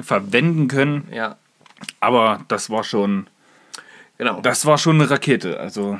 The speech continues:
Speaker 2: Das war ein ordentlicher Kravenzmann, das hat wirklich sehr, sehr viel Spaß gemacht und es hat, ähm, ja, es hat mir auf jeden Fall so den, den, den, den Tag gerettet und es hat auch wieder so ein bisschen,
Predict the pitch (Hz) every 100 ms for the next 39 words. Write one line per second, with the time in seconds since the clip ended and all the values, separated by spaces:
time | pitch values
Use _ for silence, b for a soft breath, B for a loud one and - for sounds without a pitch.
0 | - 135 156 151 131 127 123 - - 165
1 | 160 139 135 123 120 113 135 131 127 123
2 | 123 117 117 117 107 120 120 107 117 120
3 | 120 113 107 110 113 117 113 110 117 -
4 | 135 160 - 170 170 170 170 170 165 147
5 | - - 104 - 123 143 110 104 120 151
6 | 151 127 131 131 127 123 117 110 110 104
7 | 104 202 - - 104 208 - 131 175 131
8 | 120 165 185 135 131 - - - - 139
9 | - - 127 - 135 123 131 123 127 -
10 | 127